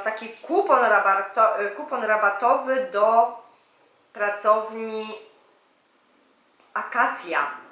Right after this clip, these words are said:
Akacja P L i to jest, słuchajcie, pracownia dekoracyjna. Minus dziesięć, e, dziesięć procent. No i to wszystko. W boksie jeszcze znajdujemy moją pieczątkę. <laughs> Znaczy ja znalazłam moją pieczątkę Daily Life by M.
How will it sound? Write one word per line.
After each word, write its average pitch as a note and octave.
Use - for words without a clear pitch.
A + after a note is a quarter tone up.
Akacja A3+
P A3+
L C4
i A3
to A#3
jest, A#3+
słuchajcie, A3+
pracownia A3
dekoracyjna. F3+
Minus A3+
dziesięć, G3
e, F3
dziesięć F#3+
procent. D3
No C#4
i A4
to C5+
wszystko. B3
W A#3+
boksie E4+
jeszcze C4+
znajdujemy A#3
moją A4+
pieczątkę. B3+
<laughs> -
Znaczy A3
ja A#3
znalazłam F3
moją G3+
pieczątkę F#3+
Daily F#3+
Life F3
by C4+
M. A#3